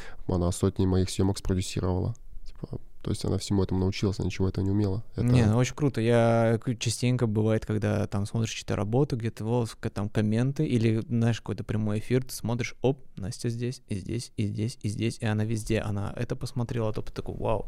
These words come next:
Speaker 2: блин, круто,
Speaker 1: Да,
Speaker 2: как
Speaker 1: так
Speaker 2: она
Speaker 1: и есть,
Speaker 2: успевает?"
Speaker 1: так и есть.
Speaker 2: Круто.
Speaker 1: Она, не, Настя, она крутая, реально крутая. Вот.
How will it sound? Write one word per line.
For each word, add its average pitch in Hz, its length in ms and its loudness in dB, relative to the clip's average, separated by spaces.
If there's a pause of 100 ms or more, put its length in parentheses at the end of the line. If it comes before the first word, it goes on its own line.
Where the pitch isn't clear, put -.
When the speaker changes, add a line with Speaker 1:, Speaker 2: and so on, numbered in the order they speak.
(160)
Speaker 2:
блин, - 200 2
круто, 113 200 0 (100)
Speaker 1:
Да, 110 80 2
Speaker 2:
как 127 100 4
Speaker 1:
так - 100 0
Speaker 2:
она 147 80 4
Speaker 1:
и 104 40 4
есть, 110 160 2
Speaker 2:
успевает?" 123 240 -2
Speaker 1:
так - 180 0
и 107 60 2
есть. 123 200 4
Speaker 2:
Круто. 107 140 2
Speaker 1:
Она, 113 160 2
не, 107 320 2
Настя, 107 400 2
она 104 160 4
крутая, 95 400 0 (680)
реально 95 360 4
крутая. - 400 -2 (1000)
Вот. 90 340 2